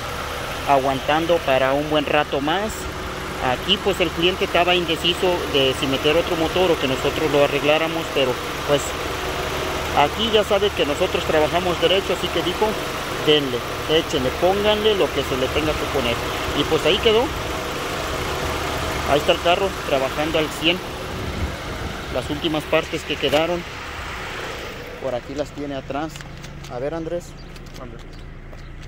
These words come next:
Speaker 1: Ya nada más quedó esto para el kilo, para que vean la, la evidencia. Así que, muchachos, pues preguntas y comentarios en los videos más recientes. Dodge Avenger dos mil catorce, este cliente yo lo tengo como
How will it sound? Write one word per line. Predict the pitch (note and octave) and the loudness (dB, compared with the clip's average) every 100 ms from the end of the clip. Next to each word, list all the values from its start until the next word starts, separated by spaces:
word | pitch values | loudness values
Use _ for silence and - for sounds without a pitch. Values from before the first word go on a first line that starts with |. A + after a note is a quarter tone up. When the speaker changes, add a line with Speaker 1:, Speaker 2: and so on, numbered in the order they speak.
| - - - - - - - - - - - - - - | -14 -14 -12 -12 -12 -14 -14 -14 -14 -14 -14 -14 -12 -8
Speaker 1:
Ya | B2 | -6
nada | C#3+ | -4
más | D3+ - | -6 -4
quedó | C#3+ D3 | -2 0
esto | D3+ - | -2 -4
para | C#3+ C3+ | -4 -4
el | B2 B2 | -4 -6
kilo, | D#3 D#3 | -8 -8
para | D#3+ B2+ A#2+ | -6 -6 -6
que | - | -8
vean | B2 C3 C3+ - - - - - - - - - - - | -6 -6 -8 -10 -14 -14 -14 -14 -14 -14 -14 -14 -14 -6
la, | A#2+ A2+ A2 - - - - | -4 -4 -6 -12 -14 -14 -10
la | C#3+ C3+ | -2 -2
evidencia. | C3 B2+ C#3+ C3 - - - - - - - - | -2 -4 -4 -6 -10 -10 -10 -12 -12 -12 -12 -10
Así | B2+ F3 | -6 -4
que, | |
muchachos, | G#3+ G#3+ G#3+ A3 G3+ | -2 0 2 0 0
pues | E3 | -4
preguntas | - D#3+ F#3 G#3 G3 | -2 -2 0 -2 -4
y | |
comentarios | - F3+ E3 F3+ F#3+ G3 | -4 -2 2 2 2 2
en | E3+ | 0
los | D3 | -2
videos | C#3 D3 F3+ | 0 2 2
más | F3 E3+ | 2 0
recientes. | E3 E3+ F#3 G3 G3+ - | 2 2 2 2 0 2
Dodge | D#3+ E3+ | 2 2
Avenger | D#3+ E3 F3 E3+ D#3+ | 0 2 2 0 0
dos | D3+ | -2
mil | E3 D#3+ | -2 0
catorce, | D#3+ E3+ F3+ G#3 | 0 0 0 0
este | F#3 G3 | 0 0
cliente | G3 G3 G3 D#3+ | 0 0 2 4
yo | E3 | 4
lo | |
tengo | E3 E3 F3 | 4 2 2
como | E3 C#3+ | 0 0